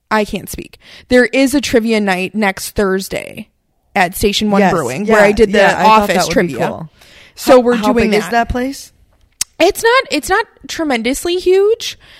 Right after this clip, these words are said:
Speaker 1: but it's definitely, it's like beer, be-, like, it's definitely not as big as, like, where I work, but, like,
Speaker 2: Mm-hmm.
Speaker 1: it, uh,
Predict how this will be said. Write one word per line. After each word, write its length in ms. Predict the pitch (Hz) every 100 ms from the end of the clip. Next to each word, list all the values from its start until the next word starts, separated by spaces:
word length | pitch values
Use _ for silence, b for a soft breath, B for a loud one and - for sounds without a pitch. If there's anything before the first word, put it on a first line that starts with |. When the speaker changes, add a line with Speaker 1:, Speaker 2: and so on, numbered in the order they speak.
| b b -
Speaker 1:
but 100 | -
it's 160 | 233
definitely, 840 | 330 330 370 427 427 392 359 302 214 - _ _ _ _ _ _ _
it's 180 | 285 285
like 240 | 349 240
beer, 280 | 226 247 240
be-, 200 | 220 - 233
like, 260 | 240 214
it's 200 | 247 -
definitely 280 | 285 311 359
not 160 | 302 262
as 120 | 233
big 160 | 220
as, 160 | 214 208
like, 300 | 190 185 - -
where 200 | 220 208
I 160 | 208
work, 320 | 214 233 277 -
but, 140 | 202
like, 240 | 208 190 185
Speaker 2:
Mm-hmm. 300 | 196 185 170 B B _ -
Speaker 1:
it, 360 | 247 220 - -
uh, 400 | 220 190 185